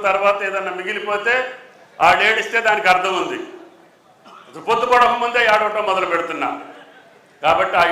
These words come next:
ఏడుపుకి అర్థం ఉండదు, ఏడ్చేవాడు కొద్దిగా తగ్గించుకుంటే మంచిది అని చెప్పి మీకు ఈ సందర్భంగా మనం చేస్తున్నాం. కాబట్టి ప్రభుత్వం ఎన్ని కష్టాలున్నా మల్లన్న గారి ద్వారా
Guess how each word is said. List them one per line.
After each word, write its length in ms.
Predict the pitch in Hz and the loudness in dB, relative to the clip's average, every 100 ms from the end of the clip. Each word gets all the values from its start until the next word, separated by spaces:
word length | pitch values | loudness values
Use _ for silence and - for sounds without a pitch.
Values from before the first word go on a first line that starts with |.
| 180 | 2
ఏడుపుకి 320 | 208 - 175 | -2 -2 0
అర్థం 200 | 175 208 196 | 0 0 -2
ఉండదు, 260 | 185 185 180 170 - - - 123 170 | -2 -2 -2 -4 -8 -16 -16 -4 -4
ఏడ్చేవాడు 520 | 185 196 190 185 180 | -2 -2 0 0 0
కొద్దిగా 240 | 180 165 175 | -6 -2 0
తగ్గించుకుంటే 560 | 170 190 - 190 185 165 | -2 -4 -8 -8 -6 -2
మంచిది 340 | 170 170 190 185 | -2 -2 -4 -4
అని 120 | 185 175 | -4 -4
చెప్పి 180 | 165 165 | -6 -8
మీకు 140 | 160 151 | -8 -8
ఈ 80 | 156 | -8
సందర్భంగా 480 | 147 151 147 143 139 | -6 -6 -6 -6 -6
మనం 140 | 131 120 120 | -6 -6 -8
చేస్తున్నాం. 360 | 117 117 95 - - _ _ _ _ - | -10 -12 -16 -20 -20 _ _ _ _ 0
కాబట్టి 340 | 160 214 - 202 | 4 4 2 0
ప్రభుత్వం 500 | 185 196 214 214 220 - - - - - _ 127 | 2 2 0 4 6 6 2 -8 -14 -20 _ -6
ఎన్ని 180 | 170 208 208 | -4 -4 -2
కష్టాలున్నా 640 | 196 - 208 202 202 196 190 - - - - _ _ _ _ - | -2 0 2 2 2 4 4 4 -2 -12 -20 _ _ _ _ -6
మల్లన్న 340 | 147 180 185 180 | -2 0 0 0
గారి 160 | 180 175 | 0 0
ద్వారా 240 | 170 185 | 2 4